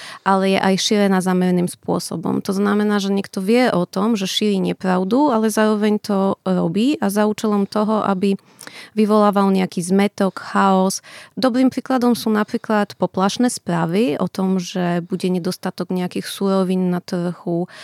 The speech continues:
Je veľa dezinformácií aj v oblasti zdravia a krásy. Nebudem ich tu menovať, aby nezískavali popularitu, ale je dosť toho veľa. Také typy, ktoré nám síce väčšinou ani nepomôžu, ale môžu nám aj na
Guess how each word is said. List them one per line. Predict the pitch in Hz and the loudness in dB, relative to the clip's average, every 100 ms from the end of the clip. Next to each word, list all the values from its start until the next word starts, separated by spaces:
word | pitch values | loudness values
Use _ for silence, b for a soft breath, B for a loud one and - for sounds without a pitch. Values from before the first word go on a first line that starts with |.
| B B | B B
Je | 196 | -2
veľa | 185 196 202 190 185 | 0 2 2 2 0
dezinformácií | 190 190 180 190 185 180 - 185 | -2 -2 -2 -2 -2 -4 -4 -4
aj | 185 | -4
v | 185 | -4
oblasti | 185 185 - 180 | -4 -6 -8 -8
zdravia | 170 175 175 185 190 | -6 -2 -2 0 0
a | 185 | -2
krásy. | - 180 185 - 254 | -4 -4 -4 0 2
Nebudem | 202 180 185 175 175 | 2 0 -2 -2 -4
ich | - | -4
tu | 180 - | -6 -2
menovať, | 185 180 185 175 175 170 | 0 2 2 0 0 -2
aby | 165 180 180 | -2 -2 0
nezískavali | 185 180 175 180 - 185 180 180 180 | 0 0 -2 -4 -4 -4 -2 -2 -6
popularitu, | - 180 - 202 196 196 - 240 233 | -6 -6 -2 2 2 0 -2 -4 -4
ale | 190 185 185 185 185 190 202 | -2 -2 0 0 0 0 2
je | 202 | 2
dosť | 185 185 - - | 4 0 -2 -6
toho | 185 180 170 | -2 -2 -2
veľa. | 165 185 247 226 | -2 0 0 -2
Také | - 185 | -6 -4
typy, | - 208 185 | -2 -2 -2
ktoré | - - 175 170 B B B B 180 | -6 -2 0 0 B B B B -2
nám | 185 180 | 0 0
síce | - 196 - 185 170 175 | -4 -8 -4 0 0 0
väčšinou | 175 190 - 190 180 - | -2 -6 -2 -2 -2 -2
ani | 180 175 | 0 0
nepomôžu, | 175 - 185 185 185 190 | -2 -2 -2 -2 -2 -2
ale | 170 175 | -2 -2
môžu | 170 170 | -2 -2
nám | 170 170 170 - | -2 -2 -4 -4
aj | 165 165 | -4 -4
na | 175 | -2